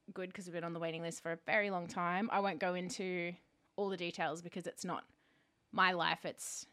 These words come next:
their life, so I'm not gonna obviously talk about why or whatever. Um, <laughs> but when we were walking out of, of the hospital,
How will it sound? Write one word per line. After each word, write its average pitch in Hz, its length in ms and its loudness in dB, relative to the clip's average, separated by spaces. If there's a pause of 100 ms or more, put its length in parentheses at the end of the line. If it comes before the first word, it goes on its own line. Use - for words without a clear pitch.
(140)
their 175 180 6
life, 170 260 0
so 175 140 -4
I'm 160 100 0
not 165 140 -6
gonna 135 220 -2
obviously 147 680 -2 (280)
talk 196 140 2
about 185 220 6
why 190 340 8
or 180 220 4
whatever. 180 500 2 (540)
Um, 190 600 2
<laughs> - 120 -20
but 247 140 8 (840)
when 233 200 8
we 240 80 8
were 226 140 6
walking 214 420 4
out 202 220 8
of, 185 140 0 (220)
of 190 240 -2
the 185 420 2
hospital, 190 680 0